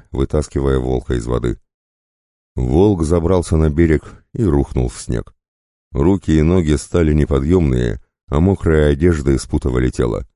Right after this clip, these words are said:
Один сапог остался в реке. "Пойдём, не то застудишься". "Сил нет", просипел волк. "Как дитя". Милослав силой поднял Влаксана. Стащил с волка заледеневший кафтан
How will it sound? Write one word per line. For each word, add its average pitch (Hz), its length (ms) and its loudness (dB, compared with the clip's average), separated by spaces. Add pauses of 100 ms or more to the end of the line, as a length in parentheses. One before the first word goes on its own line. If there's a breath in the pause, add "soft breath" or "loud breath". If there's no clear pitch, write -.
(460)
Один 95 360 2
сапог 101 440 -2
остался 76 440 -2
в 67 60 -2
реке. 64 380 -4 (760)
"Пойдём, 76 580 0
не 78 160 0
то 82 140 2
застудишься". 69 680 -2 (500)
"Сил 71 500 -2
нет", 67 380 -2 (260)
просипел 65 500 -4
волк. 60 340 -6 (480)
"Как 98 320 -2
дитя". 71 500 -2 (520)
Милослав 65 560 -2
силой 82 360 0
поднял 69 400 -2
Влаксана. 55 580 -8 (540)
Стащил 69 460 -4
с - 100 -14
волка 67 380 0
заледеневший 65 680 -2
кафтан 76 460 -4